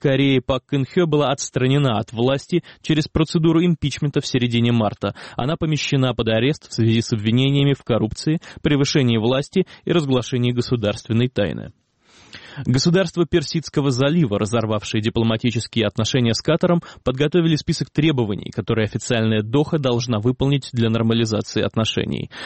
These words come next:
Об этом сообщает агентство Associated Press. От Катара, в частности, требуют закрыть телеканал Аль-Джазира, ограничить связи с Ираном и отказаться от присутствия на территории страны турецких войск.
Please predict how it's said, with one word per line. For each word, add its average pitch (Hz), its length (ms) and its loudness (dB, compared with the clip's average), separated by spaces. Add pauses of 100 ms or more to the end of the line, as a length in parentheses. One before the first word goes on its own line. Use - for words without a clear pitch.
(180)
Об 117 160 -4
этом 185 200 -4
сообщает 120 420 -2
агентство 120 420 -2
Associated - 640 -2
Press. - 380 -2 (340)
От - 160 -6
Катара, 190 300 0
в - 60 -6
частности, 151 560 0
требуют 131 420 2
закрыть 123 380 -2
телеканал 117 520 0
Аль-Джазира, 120 680 0
ограничить 135 560 0
связи 113 340 -2
с - 140 -4
Ираном 127 380 0 (180)
и 143 60 -2
отказаться 139 580 0
от 123 100 -2
присутствия 113 540 -2
на 113 140 0
территории 117 480 0
страны 123 440 0
турецких 120 540 -2
войск. - 420 -2